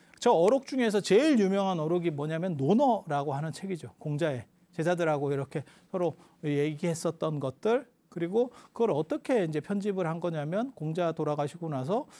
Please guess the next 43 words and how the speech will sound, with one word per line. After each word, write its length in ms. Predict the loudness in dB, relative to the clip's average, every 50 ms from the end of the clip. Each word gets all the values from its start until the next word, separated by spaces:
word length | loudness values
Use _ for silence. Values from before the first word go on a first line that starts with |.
| -20 -8
제자들끼리 520 | -4 -2 -2 0 -2 -2 -2 -2 -2 -2
모여서 260 | -2 -2 -4 -4 -4
추모제 340 | -4 -4 -2 0 0 2 2
같은 260 | 0 0 -2 -2 -4
거 60 | -2
할 140 | -2 -2 -2
때 160 | -2 -4 -6 -6 -8 -16 -16 -2 0
"야, 80 | 0 2
선생님한테 460 | 2 0 0 0 -2 -2 -2 -2 0
나 140 | 0 0 0
이런 180 | 0 -2 -2
거 80 | -2 -4
들었어? 480 | -2 -2 -4 -2 0 0 0 0 0
이런 160 | 0 0 0 -2
거 80 | -2
들었어?" 500 | -2 -2 -4 -4 -2 0 0 0 0 0
이래서 300 | 0 0 0 0 0 -2
서로 240 | 0 0 0 0 2
논의해서 540 | 2 2 2 2 2 2 2 2 0 0 0
지었다 320 | 0 -2 -2 0 0 0 0
그래서 160 | 0 0 0
논어야. 400 | 0 0 2 2 0 -2 -4 -8 -14 _ _ _ _ _ _ _ _ _ _ _ _ _ _ _ _ _ _ _ _ _ _ _
<laughs> 560 | -18 -14 -12 -6 -6 -4 -4 -4 -6 -4 -2
어, 180 | 2 2 2 2
그렇게. 440 | 2 -2 -2 0 2 2 2 2 0 -6 -16 -20 -20 -20 -20 -16 _ 2
"야, 100 | 2 4
그거 140 | 4 4 4
너도 240 | 4 2 2 2 0
들었지? 320 | 2 2 2 2 2 2 2 4 4 2 2
어, 60 | 2
어, 420 | 4 6 6 6 8 6 6 6
그리고 220 | 4 2 4 4 2
오케이, 200 | 4 4 2 2
오케이, 200 | 4 4 2 4
오케이." 320 | 6 6 4 4 4 0 4
이래가지고 400 | 6 6 6 6 6 4 4 2 2 -4 -12 -20 -14
그거를 320 | 0 2 4 4 4 4
이제 160 | 4 2 0 -2 -4 -12 -16 _
추모 320 | -6 -2 2 4 4 6
문집이지. 560 | 6 6 4 6 4 4 2 2 2 -2 -4 -6
선생님 520 | -2 0 0 2 4 4 4 4 2 0
추모 260 | -2 -4 2 4 4
문집. 360 | 6 6 4 2 0 -2 -2